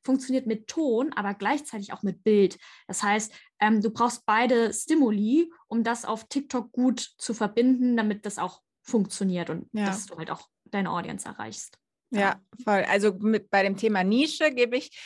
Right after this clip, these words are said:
Speaker 2: also das ist eigentlich spannend, weil da sind sich TikTok und Podcast eigentlich voll ähnlich, weil beides funktioniert voll gut, wenn du auch ein ganz nischiges Thema hast. Und da kannst du eben ganz spitz in ein Thema reingehen und hast dann da trotzdem deine Audience. Das ist da eher das Schöne.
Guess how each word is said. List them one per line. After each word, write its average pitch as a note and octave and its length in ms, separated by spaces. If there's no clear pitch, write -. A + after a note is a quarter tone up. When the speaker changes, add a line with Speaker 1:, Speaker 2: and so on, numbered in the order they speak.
Speaker 2:
also A3 200
das A#3+ 200
ist F#4+ 80
eigentlich B3+ 280
spannend, C4 300
weil F#3 220
da G3 260
sind B3+ 280
sich A#3 180
TikTok A#3 540
und G#3 120
Podcast G#3+ 380
eigentlich F#3 240
voll - 160
ähnlich, A3+ 520
weil F#3+ 120
beides G#3+ 560
funktioniert A3 460
voll B3 220
gut, B3 320
wenn A3 140
du - 80
auch A3+ 100
ein A#3 100
ganz A#3 320
nischiges A3 440
Thema A3 280
hast. - 160
Und F#3 60
da F#3+ 80
kannst A3 380
du G#3 60
eben G3+ 220
ganz A#3+ 440
spitz - 500
in A3+ 200
ein A#3+ 260
Thema A#3+ 380
reingehen G#3+ 600
und A3+ 140
hast A#3 220
dann A3+ 80
da A3 80
trotzdem A#3 360
deine F#3 220
Audience. F3+ 460
Das G3 120
ist F#3+ 200
da F#3 100
eher F3+ 160
das F3 160
Schöne. G#3+ 380